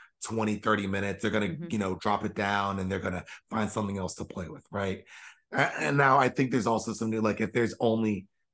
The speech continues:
Speaker 1: if there's literally a situation where it is, maybe you're at a birthday party, <laughs> it is, there's
Speaker 2: Mm.
Speaker 1: one trampoline that is for, that only two people can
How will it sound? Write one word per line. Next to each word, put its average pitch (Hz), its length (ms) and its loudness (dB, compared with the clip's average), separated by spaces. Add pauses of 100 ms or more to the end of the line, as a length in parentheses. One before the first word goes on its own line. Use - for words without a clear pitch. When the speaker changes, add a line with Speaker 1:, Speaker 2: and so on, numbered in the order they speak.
(240)
Speaker 1:
if 95 140 -2
there's 120 200 4
literally 113 600 2 (680)
a - 240 0
situation 110 720 2
where 101 340 6
it 101 280 0
is, 92 680 2 (460)
maybe 113 220 2
you're 110 120 6
at 104 60 4
a 98 60 0
birthday 107 400 2
party, - 400 -8 (160)
<laughs> - 180 -20
it - 500 0
is, 110 300 4
there's 110 240 0
Speaker 2:
Mm. 104 140 -2
Speaker 1:
one 120 240 2
trampoline 104 720 -2 (340)
that 107 240 0
is 104 320 2
for, 98 460 0 (680)
that 113 360 0
only 113 280 4
two - 300 2
people 110 600 2 (280)
can 104 520 0